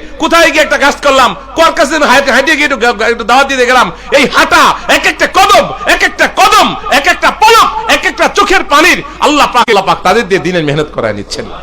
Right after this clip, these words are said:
তো আল্লাহ পাক কারো কাছে ঠেকার তো। এই যে ব্রিটেন ইস্তেমা হবে আগামী সপ্তাহে, এরপরে অস্ট্রেলিয়াতে,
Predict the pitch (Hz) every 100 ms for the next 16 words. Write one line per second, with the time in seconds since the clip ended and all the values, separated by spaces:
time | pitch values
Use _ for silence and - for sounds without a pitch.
0 | - - - - - - - - - -
1 | 139 156 156 - 147 160 185 190 - 143
2 | 190 135 - - - - - - - -
3 | - - - - - - - - - -
4 | - - - - - - - - - -
5 | - 175 165 170 180 165 180 165 160 151
6 | 143 127 - 110 - - - - - -
7 | 208 214 220 202 208 190 170 113